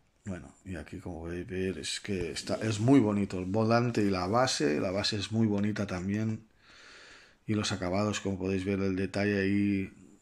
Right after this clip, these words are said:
eh, cosido en azul, la parte central del volante, muy bonita.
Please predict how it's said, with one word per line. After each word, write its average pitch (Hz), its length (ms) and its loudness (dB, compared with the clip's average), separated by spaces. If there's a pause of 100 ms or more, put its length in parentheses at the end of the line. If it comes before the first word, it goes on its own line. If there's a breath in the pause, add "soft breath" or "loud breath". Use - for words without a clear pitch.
(140)
eh, 95 360 -4 (100)
cosido 98 720 0
en 87 260 -6
azul, 117 720 2 (140)
la 87 140 -10
parte 95 240 -4
central 92 340 -6
del 90 80 -6
volante, 101 680 -2
muy 92 260 -6
bonita. 92 520 -10